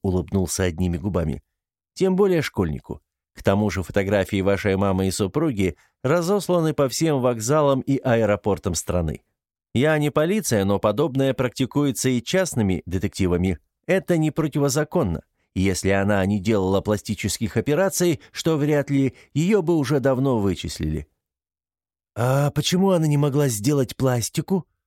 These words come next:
изумленно выгнула аккуратные брови дочь. "У нее для этого достаточно средств и связей". "Да, но не думаю, что ради бегства она пожертвовала бы своей природной красотой.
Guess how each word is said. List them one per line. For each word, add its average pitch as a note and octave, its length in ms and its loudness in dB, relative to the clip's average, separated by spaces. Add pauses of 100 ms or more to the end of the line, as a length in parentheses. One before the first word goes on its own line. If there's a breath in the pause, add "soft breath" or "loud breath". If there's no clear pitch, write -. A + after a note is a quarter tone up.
(220)
изумленно G2 640 2
выгнула G2+ 400 2
аккуратные G#2+ 580 -2
брови G#2 320 0
дочь. G2+ 280 -4 (640)
"У G#2+ 60 2
нее A#2+ 280 2
для C#3 220 2
этого D3 200 0
достаточно C#3+ 720 0
средств E3+ 540 -2 (120)
и D#3 120 0
связей". D#3 520 -2 (760)
"Да, D3 380 2
но A2 260 2
не D#3+ 160 2
думаю, F3 320 2
что G2 180 0
ради G#2 220 0
бегства G#2+ 560 0
она B2+ 240 0
пожертвовала B2 800 0
бы B2+ 160 0
своей A#2+ 440 0
природной B2+ 680 0
красотой. C3+ 540 -4